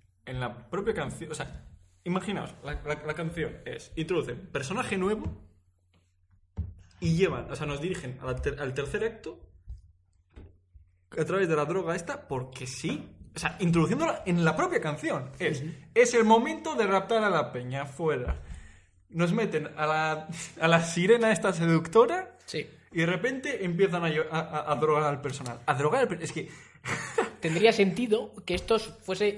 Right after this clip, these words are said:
Speaker 2: estuviese hilado con la decadencia de Grisabella, ¿no? Que es una gata que sabemos que ha estado con
Speaker 1: Pero
Speaker 2: Macavity
Speaker 1: es que no viene a nada.
Speaker 2: y se ha met-, yo entiendo que se ha metido la farlopa esa,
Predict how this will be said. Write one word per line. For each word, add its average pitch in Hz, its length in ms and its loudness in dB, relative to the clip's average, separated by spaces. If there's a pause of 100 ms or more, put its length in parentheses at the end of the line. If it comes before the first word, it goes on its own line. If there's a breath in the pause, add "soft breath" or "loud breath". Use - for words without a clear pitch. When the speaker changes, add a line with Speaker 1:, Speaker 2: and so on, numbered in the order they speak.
Speaker 2:
estuviese 180 380 0
hilado 220 340 6
con 240 300 0 (160)
la 170 160 0
decadencia 160 480 2
de 175 140 2
Grisabella, 143 680 -6
¿no? 196 240 -6
Que 110 140 -10
es 139 80 -14
una 143 260 -12
gata 294 260 4
que 151 140 -2
sabemos 214 320 6
que 240 60 2
ha - 20 6
estado 233 180 4
con 220 100 6
Speaker 1:
Pero 214 100 4
Speaker 2:
Macavity 254 180 6
Speaker 1:
es 262 60 0
que 220 80 4
no 196 100 6
viene 233 160 4
a - 20 0
nada. 269 320 -2
Speaker 2:
y 208 60 2
se 247 80 4
ha - 20 6
met-, 240 160 4
yo 262 80 2
entiendo 302 380 2
que 185 100 0
se 202 60 0
ha 214 40 2
metido 165 240 0
la 147 120 -6
farlopa 127 380 -10
esa, - 280 -14